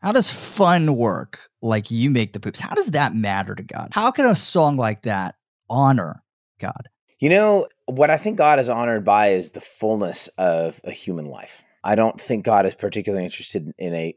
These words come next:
Speaker 2: like, a specific shape or a specific expression or only a specific expression of, of humanity. I think God is honored by a full human life.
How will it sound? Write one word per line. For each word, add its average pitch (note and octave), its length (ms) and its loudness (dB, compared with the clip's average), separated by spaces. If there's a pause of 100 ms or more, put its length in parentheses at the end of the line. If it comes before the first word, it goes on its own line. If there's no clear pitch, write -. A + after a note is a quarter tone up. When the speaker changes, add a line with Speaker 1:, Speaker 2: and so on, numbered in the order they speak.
Speaker 2:
like, E2+ 200 -10
a - 120 -14
specific - 840 0 (100)
shape - 460 -2 (340)
or F#2+ 180 2
a F2+ 120 -2
specific G#2 560 -4
expression F2+ 680 -2
or F#2+ 220 -2
only A#2 320 4
a F#2+ 80 0
specific F#2 460 -2
expression F2+ 440 -6
of, D#2+ 120 -12 (120)
of F2 180 -6
humanity. D2+ 500 -10 (320)
I A#2 80 -4
think - 260 -6
God A2+ 280 2
is G#2 100 -2
honored F#2 400 -8
by E2+ 160 -2
a D#2+ 200 -6 (160)
full F#2+ 520 2 (340)
human E2 560 -6 (400)
life. E2 400 -4